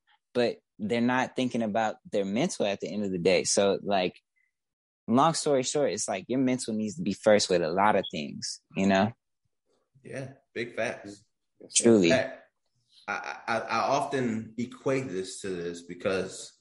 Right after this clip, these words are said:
Speaker 2: it's come up a lot recently for me. So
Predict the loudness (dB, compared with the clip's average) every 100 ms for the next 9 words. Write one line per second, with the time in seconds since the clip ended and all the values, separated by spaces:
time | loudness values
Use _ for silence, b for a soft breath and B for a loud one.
0 | _ _ _ _ -8 -8 2 4 4 6
1 | 6 6 4 0 -2 -6 -2 0 0 -2
2 | 2 4 4 2 0